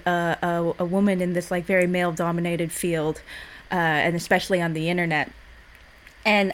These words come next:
I like that they're asking the question, but my answer is all the, always the same. My answer is, you know, "I've been on YouTube for five years, but I've been a woman my entire life." Like,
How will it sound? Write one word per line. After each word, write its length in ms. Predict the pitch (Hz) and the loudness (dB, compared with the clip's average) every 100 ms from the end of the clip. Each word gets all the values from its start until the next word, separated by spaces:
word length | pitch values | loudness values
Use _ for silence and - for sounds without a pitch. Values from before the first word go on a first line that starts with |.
| - | 0
I 120 | 208 | 0
like 320 | 208 208 247 | 4 4 4
that 120 | 269 247 | 2 2
they're 120 | 196 | 4
asking 320 | 175 185 247 | 4 2 0
the 80 | 240 | 0
question, 520 | - 262 - 285 254 | 0 0 2 2 2
but 200 | - - | 2 0
my 160 | 196 185 | 0 -2
answer 340 | 175 180 196 202 | 0 -2 -2 -4
is 100 | 185 | -2
all 120 | 175 | -4
the, 140 | 170 - | -4 -4
always 280 | 190 185 185 | -2 -2 -2
the 80 | 185 | -2
same. 240 | 196 175 | -2 -2
My 140 | 165 160 | -4 -2
answer 340 | 180 175 185 | -4 -4 -2
is, 220 | 175 170 - - - - - | -2 -2 -8 -18 -20 -20 -8
you 120 | 190 | -2
know, 80 | 180 | 0
"I've 180 | 170 | 0
been 160 | 190 180 | 2 2
on 160 | 175 170 | 2 0
YouTube 420 | 175 175 - 170 | -2 -2 -4 -4
for 160 | - | -2
five 440 | 160 - 160 175 175 | -2 0 2 0 0
years, 320 | 160 170 185 | 0 0 0
but 180 | 156 - | -4 -2
I've 220 | 156 165 | -4 -4
been 160 | 160 160 | -4 -2
a 60 | |
woman 340 | 160 160 160 151 | -2 -2 -2 -4
my 120 | 147 | -6
entire 600 | 147 139 - 151 147 - | -8 -8 -6 -4 -4 -4
life." 480 | 156 - - - - - | -4 -4 -4 -8 -16 -8
Like, 220 | 165 - | -6 -6